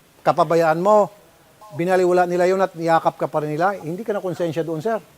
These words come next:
Pinabayaan mo sila, dahilan para sila ma-torture. And yet, nung makita ka nila,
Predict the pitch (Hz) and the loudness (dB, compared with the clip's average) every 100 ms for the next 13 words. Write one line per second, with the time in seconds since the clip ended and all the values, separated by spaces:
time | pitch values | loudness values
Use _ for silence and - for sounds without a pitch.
0 | _ - 165 165 170 196 214 220 220 208 | _ -6 -4 2 6 6 4 2 4 6
1 | 190 180 - - _ _ - 143 165 185 | 6 4 -4 -20 _ _ -6 0 2 2
2 | 165 160 160 175 170 165 - 190 190 180 | 4 2 2 0 0 0 0 0 0 0
3 | 165 160 147 _ - - _ - - _ | 0 0 -4 _ -20 -20 _ -20 -20 _
4 | - 185 190 190 180 - - 165 160 151 | -4 0 4 4 4 0 -12 -6 -4 -2
5 | 190 190 175 196 196 175 165 | -2 0 0 4 6 6 6